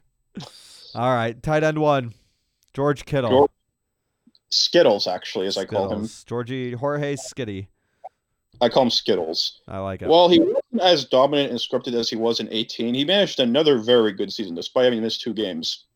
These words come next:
Speaker 2: Go fuck yourself, Kelce. In fourteen games, he had eighty-five, his number, ironic, catches, one thousand fifty-three yards, five touchdowns. And by the way, Terry, I don't wanna hear the whole "he did nothing in the playoffs" again. That was fucking scripted.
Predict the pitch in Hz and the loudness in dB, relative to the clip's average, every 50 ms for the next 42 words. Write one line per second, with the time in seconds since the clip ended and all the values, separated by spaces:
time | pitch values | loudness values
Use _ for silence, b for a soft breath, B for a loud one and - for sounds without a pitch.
0 | _ - 110 107 104 - 104 - - 95 - - 98 95 - - 104 101 98 - | _ -6 -6 -4 -2 -2 -4 -4 -6 -10 -6 -6 -6 -6 -6 -4 -4 -4 -4 -2
1 | - 117 123 - - B B B B B B B B B 147 131 - - 196 208 | -4 -4 -6 -6 -10 B B B B B B B B B -4 0 4 4 4 4
2 | - 196 170 139 139 143 139 - - 123 123 123 123 - - 131 156 170 175 139 | 4 2 2 2 2 2 2 2 2 4 4 2 2 0 0 2 2 2 2 0
3 | - - 143 135 127 107 104 113 113 - _ _ _ _ _ _ _ _ _ - | 0 4 4 6 6 6 4 2 -2 -6 _ _ _ _ _ _ _ _ _ -6
4 | - 117 104 107 123 151 160 123 107 104 107 101 107 117 135 143 113 104 - - | -6 -6 -2 0 0 2 2 2 2 2 2 2 4 4 4 4 2 0 -2 -6
5 | - - - 135 131 - - 110 110 117 - - - - _ _ _ _ _ _ | -4 0 0 0 0 0 -2 -4 -4 -2 -2 -4 -6 -8 _ _ _ _ _ _
6 | - 131 160 180 170 165 151 147 151 - 131 117 - 139 127 143 147 131 123 - | -2 0 2 2 2 2 0 -4 -4 -6 -6 -6 -4 0 2 4 4 4 2 2
7 | - 135 127 - 143 - - 123 120 135 135 139 175 202 220 180 147 139 143 139 | -2 -2 -2 -2 -4 -4 -4 -4 -4 -4 -2 0 2 2 2 2 2 0 0 -2
8 | - - - 139 139 139 123 - - 117 127 156 180 185 185 196 185 170 151 151 | -2 -4 -4 -2 -2 -2 -4 -4 -2 0 2 2 4 4 2 2 2 0 0 -2
9 | 139 127 - - 139 127 127 120 123 113 101 110 110 - 123 117 113 107 104 - | -2 -2 -2 -2 -2 -2 -2 0 -2 -2 -2 -2 -4 -4 -4 -4 -4 -4 -6 -6
10 | - 110 107 113 113 - - - - 117 120 123 120 110 107 104 101 _ _ _ | -4 -4 -2 -2 -4 -6 -8 -10 -12 -10 -6 -2 -2 -2 -2 -2 -6 _ _ _
11 | _ _ _ _ _ - 123 139 135 131 - - - 156 156 - 139 123 - - | _ _ _ _ _ -4 -4 -2 -4 -4 -4 -4 -4 -4 -2 -4 -8 -8 -8 -4
12 | - - 147 143 - - 107 90 - | 0 0 0 0 0 -4 -6 -6 -6